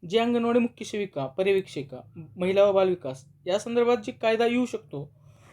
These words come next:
म्हणजे अंगणवाडीला तर कायदा दिलेलाच आहे, त्या अनुषंगाने पण बालन्याय, मुलांची काळजी व संरक्षण अधिनियम या संदर्भातचा आपण पहिला व्हिडिओ बनवला,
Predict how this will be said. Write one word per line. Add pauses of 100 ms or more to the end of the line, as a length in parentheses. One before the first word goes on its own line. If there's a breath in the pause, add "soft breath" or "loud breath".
(220 soft breath)
म्हणजे
अंगणवाडीला
तर
कायदा
दिलेलाच
आहे, (140)
त्या
अनुषंगाने
पण
बालन्याय, (160)
मुलांची
काळजी
व
संरक्षण
अधिनियम (680)
या
संदर्भातचा
आपण
पहिला
व्हिडिओ
बनवला,